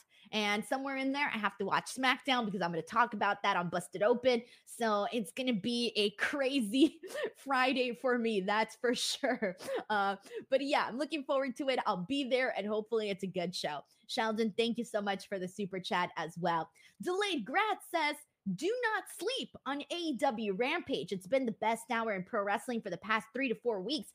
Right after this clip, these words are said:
It's a crime that more people aren't already watching because we were watching and then they lost us. So now you gotta win me back."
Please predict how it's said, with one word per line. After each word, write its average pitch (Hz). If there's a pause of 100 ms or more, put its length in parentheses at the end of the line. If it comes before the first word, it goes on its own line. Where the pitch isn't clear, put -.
(140)
It's 226
a 233
crime 311
that 165
more 208
people 233
aren't 190
already 214
watching 208 (280)
because 339
we 302
were 285
watching 220 (220)
and 208
then 277 (120)
they 180
lost 185
us. - (160)
So 233
now 262 (160)
you 247
gotta 214
win 240
me 285
back." 254